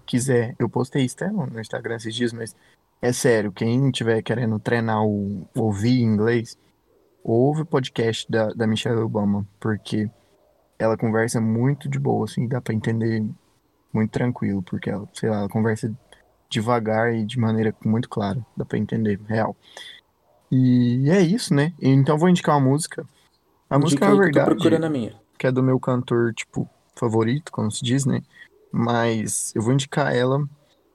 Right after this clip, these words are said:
Speaker 1: porque eu, essa música é, tipo assim, foi uma das músicas mais importantes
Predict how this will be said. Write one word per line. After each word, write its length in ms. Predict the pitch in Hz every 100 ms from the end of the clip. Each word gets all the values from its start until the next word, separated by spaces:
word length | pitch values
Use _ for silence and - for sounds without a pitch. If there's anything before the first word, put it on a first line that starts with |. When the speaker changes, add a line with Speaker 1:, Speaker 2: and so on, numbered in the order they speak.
| _ _ _ _ _
Speaker 1:
porque 340 | 127 123 -
eu, 140 | 127 127 _ _
essa 220 | 123 123 135
música 260 | 120 -
é, 40 | 117 -
tipo 220 | - - 131
assim, 300 | - 120 104
foi 220 | - 113
uma 60 |
das 160 | 117 110
músicas 300 | 120 - 117
mais 240 | 113 120
importantes 720 | 127 131 127 110 113 107 -